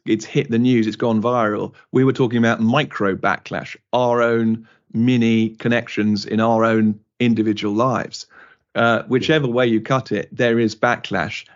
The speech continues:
Speaker 1: and therefore there is fear injected into this whole debate, into this whole conversation around free speech. And people are saying, "I do have to pay my, my mortgage, and I can't put my head over the parapet."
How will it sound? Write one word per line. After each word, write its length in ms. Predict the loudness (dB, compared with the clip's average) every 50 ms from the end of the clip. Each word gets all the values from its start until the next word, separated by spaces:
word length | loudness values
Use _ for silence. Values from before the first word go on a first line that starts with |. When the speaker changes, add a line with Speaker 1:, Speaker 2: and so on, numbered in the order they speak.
| _ -4
Speaker 1:
and 180 | 0 2 2 4
therefore 360 | 4 2 0 0 0 -2 0
there 160 | 0 0 0
is 120 | -2 -2 -6
fear 400 | -6 -4 -2 0 0 2 0 0
injected 640 | 0 0 0 0 0 -2 -2 -4 -6 -6 -4 -2 -2
into 220 | -2 -2 -2 0
this 160 | -2 -2 -2
whole 540 | -4 -6 -4 0 2 2 2 2 2 0 -2
debate, 540 | -4 -4 -4 -2 0 0 0 0 -2 -4 -4
into 200 | -4 -4 -2 -2
this 160 | -4 -4 -6
whole 420 | -8 -6 -2 0 2 2 2 2
conversation 680 | 0 0 -2 -2 -2 -2 0 0 0 0 -2 -4 -6 -6
around 320 | -6 -4 -2 -2 -2 -4
free 220 | -4 -2 -2 -2 -2
speech. 340 | -2 -2 0 0 0 -2 -4 -14 -18 -12 -4
And 160 | -2 0 2 2
people 280 | 2 2 2 2 2
are 60 | 0
saying, 440 | 0 0 0 0 0 0 0 -2 -6 -12 -18 -20 _ _ _ _ _ _ -2
"I 100 | 0 0
do 180 | 2 2 2 2
have 120 | 0 -2 -4
to 60 | -4
pay 180 | -2 0 0
my, 220 | 2 2 0 0 0
my 180 | 0 0 0
mortgage, 480 | 0 0 -2 -2 -2 -4 -6 -6 -8 -8 -6
and 120 | -4 -2
I 120 | -2 -4 -6 -10 _ _ _ _ -6
can't 440 | -2 0 2 2 2 0 -2 -6
put 120 | -8 -8 -6
my 140 | -6 -6 -6
head 220 | -4 -6 -4 -4
over 200 | -4 -4 -4 -6
the 120 | -8 -10
parapet." 640 | -8 -6 -6 -6 -6 -8 -8 -6 -6 -6 -6 -6